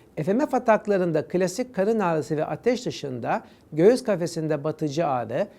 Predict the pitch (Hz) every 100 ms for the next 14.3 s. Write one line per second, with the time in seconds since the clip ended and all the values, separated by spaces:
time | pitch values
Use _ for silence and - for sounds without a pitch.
0 | - - 160 247 254 226 196 185 170 165
1 | 160 147 143 143 156 151 151 160 165 139
2 | 131 117 - 165 220 - - - 185 185
3 | - 202 208 208 214 - 190 190 202 220
4 | 160 123 - 147 - - - - 170 170
5 | 165 - 160 208 - - - 277 - 185
6 | 180 180 175 175 170 175 202 160 165 165
7 | 196 175 170 170 165 170 190 160 175 190
8 | 180 180 190 151 208 160 156 143 131 113
9 | 104 - - - - - _ 156 202 269
10 | 262 247 247 240 247 262 220 190 180 180
11 | 180 190 196 190 214 220 170 - 156 147
12 | 143 160 202 165 180 202 226 226 208 175
13 | 208 233 185 170 175 214 208 160 139 131
14 | 127 170 240